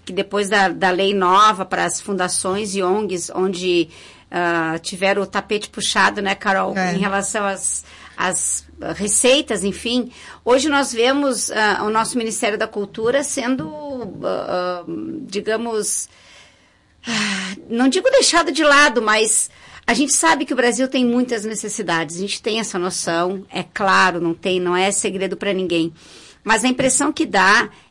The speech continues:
Speaker 1: é que ter cultura, ter esporte, ter lazer é, é algo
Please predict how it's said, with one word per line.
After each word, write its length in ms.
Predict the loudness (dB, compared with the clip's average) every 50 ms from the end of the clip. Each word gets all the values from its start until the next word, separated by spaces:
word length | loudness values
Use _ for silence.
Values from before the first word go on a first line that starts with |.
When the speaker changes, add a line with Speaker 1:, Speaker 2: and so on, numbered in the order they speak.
| _ -4
Speaker 1:
é 80 | -4
que 600 | -4 -4 -6 -6 -4 -4 -2 0 0 0 -2 -2 0
ter 180 | 2 2 2 2
cultura, 680 | 2 0 -2 -2 -2 -4 -2 0 2 4 4 4 2 2
ter 240 | 2 2 0 2 2
esporte, 560 | 0 -4 -4 -2 0 2 2 2 0 -4 -6
ter 160 | -2 -2 0
lazer 580 | 2 2 0 0 0 0 2 2 2 0 -2 -4 _ -2
é, 720 | 0 2 4 4 4 4 4 4 4 2 0 -4 -6 -8 -8 -10 -14 -20 -20 -20 -20 -20 -12 -4
é 100 | 0 4
algo 800 | 4 6 6 4 2 0 -2 0 2 2 4 4 6 4 4